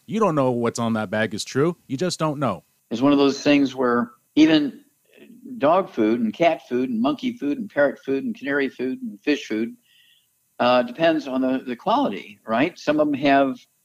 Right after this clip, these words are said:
Speaker 2: a lot in there. Some of 'em have a modest amount. Some of 'em have very little.
Speaker 1: Any living being needs to have the essential nutrients.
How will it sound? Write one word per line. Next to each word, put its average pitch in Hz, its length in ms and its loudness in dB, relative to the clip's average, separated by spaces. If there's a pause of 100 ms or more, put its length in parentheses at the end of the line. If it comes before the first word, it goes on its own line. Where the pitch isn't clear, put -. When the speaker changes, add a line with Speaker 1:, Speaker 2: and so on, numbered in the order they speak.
Speaker 2:
a 117 80 -2
lot 135 320 2
in 147 120 2
there. 165 160 0
Some 143 180 -6
of 127 100 -2
'em - 20 -2
have 131 160 0
a 127 40 0
modest 135 360 -2
amount. 143 240 -4
Some 131 160 -6
of 127 80 -4
'em 123 60 -4
have 131 120 0
very 139 180 0
little. 180 300 -2 (880)
Speaker 1:
Any 156 540 0
living 127 480 0
being 131 320 0
needs 123 220 -2
to 113 60 -4
have 117 160 -2
the 110 100 -4
essential 107 340 -6
nutrients. 107 560 -4